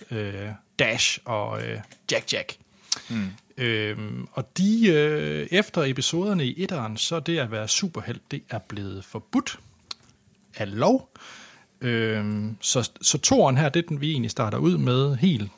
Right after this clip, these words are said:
Speaker 1: første scene stort set, det er jo, at vi får etableret det her med, at de, de har det lidt svært som familie med ikke at kunne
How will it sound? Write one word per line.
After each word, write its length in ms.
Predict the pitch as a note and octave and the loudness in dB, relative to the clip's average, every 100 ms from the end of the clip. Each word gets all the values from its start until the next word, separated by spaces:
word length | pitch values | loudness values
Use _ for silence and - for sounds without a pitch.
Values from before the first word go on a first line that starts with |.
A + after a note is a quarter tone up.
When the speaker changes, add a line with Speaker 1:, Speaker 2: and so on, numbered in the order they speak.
| - | -4
Speaker 1:
første 280 | C#3+ C3+ A#2+ | -2 0 -2
scene 280 | - D3 D#3 | 0 2 0
stort 220 | C#3 A#2+ | 0 -2
set, 180 | C3 A#2 | -2 4
det 100 | B2 | 6
er 40 | |
jo, 140 | B2 | 6
at 220 | A2+ G#2+ - | 4 0 -2
vi 300 | A2 A2 G#2+ | 0 2 -2
får 160 | - | -2
etableret 360 | A#2 A2+ C#3+ A2+ | -4 2 2 4
det 80 | A2 | 2
her 60 | |
med, 260 | G#2+ A2+ A#2+ | 2 2 2
at 200 | A2+ - | -2 -2
de, 200 | A2+ A2 - - - - | -2 -4 -8 -20 -20 4
de 80 | G3 | 6
har 140 | F#3 E3+ | 6 4
det 100 | C3+ | 2
lidt 120 | D3 | 0
svært 280 | - D3+ - | 2 2 2
som 200 | B2 A#2 | -6 -6
familie 400 | - C3 B2 A2 | -2 -2 -2 -2
med 260 | G#2+ A2+ | -2 -2
ikke 280 | B2 A#2+ B2+ | -2 -2 -2
at 180 | G#2+ - | -4 -8
kunne 380 | - G#2+ G#2+ | -8 -4 -4